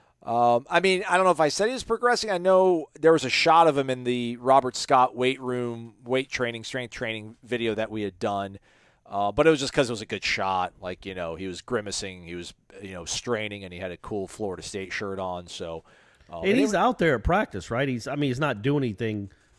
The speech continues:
Speaker 2: with, in the team stuff or really anything at all, but I think
Speaker 1: Yeah.
Speaker 2: he's rehabbing a little bit out there.
Speaker 1: Yeah. Yeah. I mean,
Speaker 2: Um,
Speaker 1: he was
Speaker 2: so,
Speaker 1: wearing a
Speaker 2: but
Speaker 1: knee
Speaker 2: yeah, I,
Speaker 1: brace and, and not, you know.
Speaker 2: I, I can't imagine that he'll be ready in three weeks.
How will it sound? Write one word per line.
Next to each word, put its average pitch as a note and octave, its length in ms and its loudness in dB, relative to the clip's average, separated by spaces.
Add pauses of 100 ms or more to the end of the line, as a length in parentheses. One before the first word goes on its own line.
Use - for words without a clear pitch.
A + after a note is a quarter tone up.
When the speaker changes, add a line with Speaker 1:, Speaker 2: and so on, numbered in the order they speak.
Speaker 2:
with, A2 240 -4 (160)
in G#2+ 160 -8
the G2 80 -4
team F3 300 2
stuff G2+ 360 -4
or F#2 160 -6 (140)
really B2+ 220 -2
anything A#2+ 320 -4
at F2 80 -4
all, B2 260 0
but G2+ 140 -6
I G2+ 60 -4
think C#3+ 180 -6
Speaker 1:
Yeah. - 40 -14
Speaker 2:
he's A2 140 -10
rehabbing G2+ 500 -2
a F2+ 40 -6
little F2+ 160 -6
bit E2+ 160 -8
out D#2 180 -10
there. E2+ 380 -10
Speaker 1:
Yeah. D#2+ 180 -18 (240)
Yeah. F#2+ 260 -4
I F2 40 -4
mean, E2+ 140 -6
Speaker 2:
Um, - 40 -8
Speaker 1:
he C#3+ 80 -4
was C#3 120 -4
Speaker 2:
so, A#2 60 -2
Speaker 1:
wearing A#2 140 0
a B2 40 0
Speaker 2:
but C3+ 80 -2
Speaker 1:
knee C3 60 -2
Speaker 2:
yeah, B2 160 0
I, B2+ 80 2
Speaker 1:
brace F2+ 260 -8
and, E2 140 -20
and D#2 160 -20
not, D2+ 280 -12
you D#2+ 120 -18
know. C3 80 -20
Speaker 2:
I, B2 320 -2
I A#2+ 40 -2
can't C3 260 -2
imagine G#2 420 -4
that F2+ 120 -8
he'll G2+ 120 -6
be F#2 120 -8
ready F2+ 340 -4
in D#2 140 -10
three F#2+ 220 -10
weeks. E2 400 -10